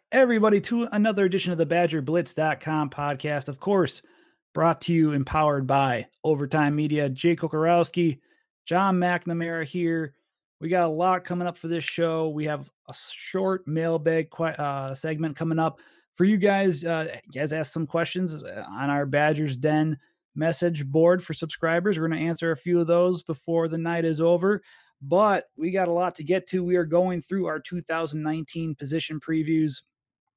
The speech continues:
John, you and I had Jason Galloway on from the Wisconsin State Journal to talk about quarterbacks and safeties. Tonight,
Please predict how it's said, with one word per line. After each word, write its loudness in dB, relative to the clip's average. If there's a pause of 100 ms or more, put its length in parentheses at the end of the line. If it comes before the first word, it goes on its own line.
(340)
John, 0
you 2
and 2
I 2
had 0 (300)
Jason -2
Galloway 2
on 0
from -6
the -6
Wisconsin -4
State -4
Journal -2
to -10
talk 0
about 0
quarterbacks 0
and -2
safeties. 0 (440)
Tonight, 0